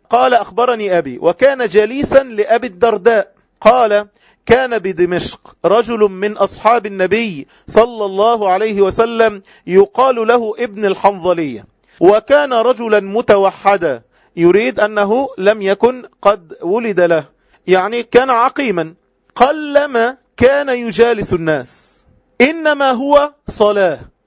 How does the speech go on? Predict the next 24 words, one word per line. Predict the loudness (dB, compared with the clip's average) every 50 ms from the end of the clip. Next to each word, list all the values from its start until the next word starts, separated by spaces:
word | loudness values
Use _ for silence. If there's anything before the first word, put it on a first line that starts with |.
| _ _ -6
شوف | -6 -6 -6 -2
حتى | -2 -2 0 0 0 -2
تعبير | -2 0 0 -2 -2
سيدنا | -2 -2 -2 -2 -2
أبو | -4 -2
الدرداء، | -2 -4 -2 0 0 0 0 -2 -6 _ _ _ _ _ -4
ما | -4
يقولش | -4 -2 -4
إنما | -4 -4 -4 -2 -2 0
هو | 0 2 0 0
في | 0 -4 -8
صلاة، | -4 0 0 2 2 2 2 0 -6 _ _ _ _ -4
إنما | -2 -2 -2 -2 -4 -4 -2 -2 -2 -4
هو | -4 -4 -2 -2 0 2 2 2 0 0
صلاة، | -2 -6 -2 -2 0 0 -2 -4 -8 _ _ _ _ -2
فإذا | -2 0 0 2 2 2 2 2
فرغ | 0 0 2 2 2 2 0 -2 -8 -18 _ -6 -2
فإنما | -2 -2 -2 -4 -8 -6 -4 -4 -2 0 -2
هو | 0 0 2 0 0
تسبيح، | 0 -2 -8 -8 -10 -8 -6 -4 -4 -4 -4 -6 -8 -14 -20 -20 _ _ _ _ _ _ _
فإنما | 0 2 2 2 -2 -4 -4 -2 0 0 0 0
هو | 2 2 2 0
تسبيح | 2 0 -4 -4 -4 -6 -6 -4 -4 -2 0 -2
وتكبير | -2 0 0 -2 0 0 0 -2 -2 -4 -6 -2 0 0 2 2 2 0 -2